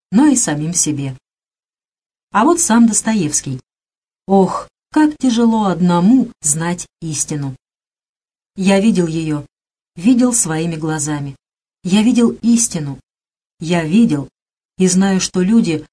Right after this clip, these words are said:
могут быть прекрасны и счастливы, не потеряв способности жить на земле. Я не хочу и не могу уверить, чтобы зло было нормальным состоянием людей. А ведь они все только над этой верой-то моей и смеются.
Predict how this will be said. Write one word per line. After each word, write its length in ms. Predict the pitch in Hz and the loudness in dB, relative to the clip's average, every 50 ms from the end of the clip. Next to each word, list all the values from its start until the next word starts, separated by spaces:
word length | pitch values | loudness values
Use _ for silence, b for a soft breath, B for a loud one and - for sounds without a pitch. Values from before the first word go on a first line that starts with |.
| _ | _
могут 320 | - 214 262 262 220 240 214 | 0 2 2 2 2 0 -2
быть 180 | 202 233 - | -2 -4 -4
прекрасны 640 | - 226 226 233 - 277 277 269 - - 156 143 - - | -2 -4 -4 -2 -2 -2 -2 -2 -2 -4 -6 -10 -10 -6
и 80 | - 196 | -4 -4
счастливы, 720 | 190 - - - 170 160 151 - - 151 147 135 143 135 - _ _ _ _ _ _ - | -2 -2 -2 -2 -2 -2 -2 -2 -4 -4 -6 -8 -8 -10 -12 _ _ _ _ _ _ 2
не 160 | 247 302 302 | 2 2 2
потеряв 440 | 302 277 - 254 233 208 151 147 - | 0 0 0 0 0 0 -2 -2 -4
способности 720 | - - 147 - - 254 277 233 233 233 233 - - 180 | -6 -6 -6 -2 0 0 2 2 2 0 0 -2 -4 -4
жить 260 | 147 135 156 151 151 | -4 -4 -6 -6 -6
на 80 | 160 156 | -6 -6
земле. 380 | 147 147 151 143 143 139 135 127 - _ _ _ _ _ _ _ _ _ _ _ _ _ _ | -4 -4 -6 -6 -6 -8 -10 -10 -14 _ _ _ _ _ _ _ _ _ _ _ _ _ _
Я 240 | 180 170 190 185 180 | -2 0 2 2 4
не 100 | 185 180 | 2 0
хочу 520 | - 185 175 175 - - 214 208 190 - - _ _ _ - | 0 -2 -4 -2 -2 -4 -2 -4 -4 -6 -10 _ _ _ 2
и 80 | 196 190 | 2 4
не 100 | 190 185 | 4 4
могу 260 | 190 190 185 180 185 | 2 2 2 2 0
уверить, 460 | 185 180 190 220 220 165 - - - _ _ _ _ | 0 2 0 0 0 0 -4 -6 -10 _ _ _ _
чтобы 320 | - - - 208 196 196 202 | -14 -8 -6 -4 -4 -2 -2
зло 260 | 185 196 233 254 247 | 0 2 2 2 2
было 240 | 185 190 214 208 196 | 0 -2 -2 0 0
нормальным 640 | 196 196 185 185 185 196 226 240 240 220 202 196 190 | 0 0 0 0 0 0 0 0 0 0 0 0 -2
состоянием 640 | - 180 - - 175 165 175 185 185 180 175 175 175 | -2 -4 -4 -6 -4 -4 -2 0 0 0 0 0 -2
людей. 480 | 160 180 180 156 156 160 151 139 135 - _ _ _ _ _ _ _ _ _ _ - | -2 -4 -4 -4 -4 -6 -6 -6 -8 -12 _ _ _ _ _ _ _ _ _ _ -4
А 100 | 202 202 | -2 0
ведь 160 | 233 233 254 | 0 0 2
они 220 | 277 285 311 302 | 2 2 2 2
все 320 | 311 - - 285 277 269 - _ | 0 -2 0 0 -2 -4 -4 _
только 340 | - 262 262 247 247 233 226 | -2 0 0 0 0 0 0
над 240 | 220 214 208 185 | 0 0 0 -2
этой 300 | 233 240 233 226 226 214 | -2 -2 -2 -2 -2 -2
верой-то 460 | 190 175 196 233 240 254 240 233 233 214 | 0 0 0 2 2 0 0 0 -2 0
моей 340 | 208 202 196 185 170 156 | 0 0 0 0 -2 -2
и 160 | - - 175 165 | -4 -4 -6 -4
смеются. 680 | - - 220 233 202 175 160 175 - - 175 139 - | 0 2 2 2 2 2 -2 -4 -4 -4 -4 -4 -6